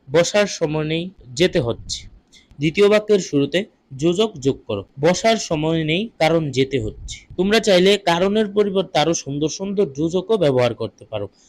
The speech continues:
তারপরে হলো আবেগ, ইংরেজিতে আমরা এটাকে বলি ইন্টারজেকশন, মানে তোমার মনের যেই একবারে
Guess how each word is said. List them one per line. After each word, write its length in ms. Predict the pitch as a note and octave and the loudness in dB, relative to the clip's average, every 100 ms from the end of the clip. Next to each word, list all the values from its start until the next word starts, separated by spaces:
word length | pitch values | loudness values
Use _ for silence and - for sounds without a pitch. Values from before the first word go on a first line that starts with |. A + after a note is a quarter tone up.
| _ - | _ -4
তারপরে 340 | F3+ F#3 A3 A3+ | -2 2 4 4
হলো 180 | A3+ - | 4 2
আবেগ, 300 | D3+ C#3+ F2+ - - | 2 0 -2 -8 -6
ইংরেজিতে 500 | E3 G3 G#3 G#3 G#3 | -2 0 0 0 0
আমরা 200 | F#3 F3 | 2 2
এটাকে 220 | E3+ D#3+ | 2 2
বলি 180 | E3+ E3+ - | 2 2 0
ইন্টারজেকশন, 760 | G#3 G3+ G#3 C3+ A2+ - - G#2 - - - - | -4 0 0 0 -6 -8 -14 -16 -16 -16 -16 -6
মানে 200 | F3+ F#3+ | -2 -2
তোমার 280 | F#3 G#3 G#3 | -4 -4 -2
মনের 480 | D3+ C#3 F#3 G#3+ A3+ - D#3 | -2 -2 -2 -2 -2 -4 -10
যেই 220 | C#3+ F3+ E3+ - - - | -4 -2 -4 -8 -12 -8
একবারে 440 | E3+ F3 G3 | -6 0 2